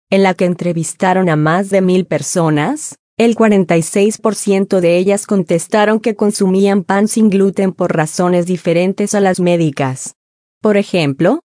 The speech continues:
querían reducir la inflamación, comer de forma más natural y hasta perder peso. Sin embargo, la doctora Annelie,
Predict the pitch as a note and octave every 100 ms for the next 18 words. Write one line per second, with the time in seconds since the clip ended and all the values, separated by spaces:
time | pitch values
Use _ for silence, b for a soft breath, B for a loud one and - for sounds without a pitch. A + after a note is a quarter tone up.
0 | _ - A3 A#3 B3 A3 G3+ F#3 F3 -
1 | G#3+ G3+ G3 - F#3 F3 D#3 - G3 G#3+
2 | D#4+ - _ - F3+ F#3 G#3 G3 F3 F#3
3 | F#3 F#3+ F#3 F3+ F#3 A3 G#3 G3+ F#3 F3+
4 | F#3+ F#3+ F3 F#3 E3+ F3 E3 F#3 G#3+ A3
5 | F#3 - C#3 C3+ _ _ _ _ - A#3+
6 | G#3+ F3+ E3 D#3+ D3 D#3 C4 - _ G#3
7 | G#3 G3 - - G3+ C#3 B2+ - _ _
8 | _ _ _ G#3+ F3+ D#3+ D#3 B3+